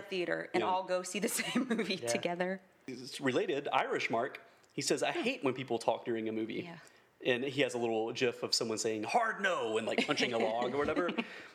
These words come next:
Speaker 2: Um, so, yeah, there, there are people that agree.
Speaker 1: Good.
Speaker 2: Uh, our good friend Clint, at Clint Thulu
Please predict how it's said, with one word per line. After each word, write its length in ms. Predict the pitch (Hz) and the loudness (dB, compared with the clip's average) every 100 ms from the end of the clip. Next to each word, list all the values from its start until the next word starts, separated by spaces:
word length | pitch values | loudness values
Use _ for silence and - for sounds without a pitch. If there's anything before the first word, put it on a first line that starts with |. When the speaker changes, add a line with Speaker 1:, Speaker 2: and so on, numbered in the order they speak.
| - - | 0 2
Speaker 2:
Um, 420 | 123 113 104 117 - | 2 0 -6 -8 -10
so, 140 | - 165 | 0 2
yeah, 220 | 220 120 | 2 0
there, 160 | 120 185 | 0 0
there 140 | 220 | 0
are 60 | 220 | 0
people 280 | 208 180 170 | 0 2 2
that 160 | 151 - | 0 0
agree. 280 | 180 127 117 185 - - - - - | -2 0 -2 -4 -14 -20 -20 -16 0
Speaker 1:
Good. 60 | 127 | 2
Speaker 2:
Uh, 260 | 120 117 117 | 2 0 0
our 100 | 143 | 0
good 140 | 135 143 | 0 2
friend 200 | 135 127 | 2 2
Clint, 340 | 147 202 - - - - | 0 0 -4 -10 0 0
at 160 | 123 | 0
Clint 280 | - 143 - | 0 -2 0
Thulu 380 | 151 160 196 240 | -2 0 0 -2